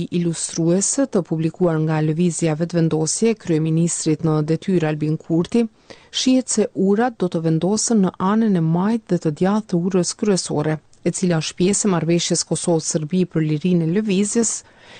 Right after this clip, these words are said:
e arritur në kuadër të dialogut për normalizimin e marrëdhënieve në Bruksel. Megjithatë, nga B E A i than Radios Evropa e Lirë se nuk janë të përfshirë në këtë projekt dhe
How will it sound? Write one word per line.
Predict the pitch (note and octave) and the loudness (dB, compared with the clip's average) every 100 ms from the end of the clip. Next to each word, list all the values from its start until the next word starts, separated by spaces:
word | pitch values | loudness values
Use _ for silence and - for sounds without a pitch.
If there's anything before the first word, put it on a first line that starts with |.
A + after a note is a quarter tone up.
| - | -4
e | G3 F#3+ | 0 2
arritur | F#3+ A3+ B3+ | 2 0 0
në | A#3 F#3 | 0 0
kuadër | F#3+ F3+ F#3+ F#3 - | 0 0 0 -4 -2
të | E3+ D#3 | -2 0
dialogut | A3+ G3+ E3 F3+ A3 - | 0 2 0 0 -2 0
për | F3 | 0
normalizimin | E3+ G#3 G#3+ F#3 - F#3 F3 | 2 2 2 0 0 0 0
e | |
marrëdhënieve | F3+ G3 E3 E3+ E3+ E3 D#3+ | 0 0 0 2 2 2 0
në | D3+ D3+ C#3+ | 0 -2 -4
Bruksel. | D3+ - - A#2 E3 - - - - - - | -6 -4 0 0 -2 -8 -20 -20 -20 -8 0
Megjithatë, | G#3+ G3+ G#3 F#3+ F3+ F3 E3+ | 0 2 0 0 0 0 0
nga | E3 D#3+ | 0 -2
B | F3+ G3+ | 0 0
E | E3+ | 2
A | F#3 | 0
i | |
than | F3+ E3+ D#3+ | -2 -2 0
Radios | E3 D#3+ E3 D#3 - | -2 -2 -2 -4 -2
Evropa | D#3+ E3 E3+ E3 | -2 -2 -2 0
e | D#3+ | 0
Lirë | F3+ F3 | 2 0
se | - F3 | 0 0
nuk | E3+ A3 G3+ | 0 0 0
janë | E3+ E3 | 0 -2
të | D#3 | -6
përfshirë | D#3+ - G3 F3 | -6 -4 0 2
në | D#3+ | 0
këtë | - E3+ - | 0 -4 -2
projekt | D#3+ E3 G3+ A3+ - - | 0 2 2 -2 -4 -6
dhe | D#3+ F3 | -2 0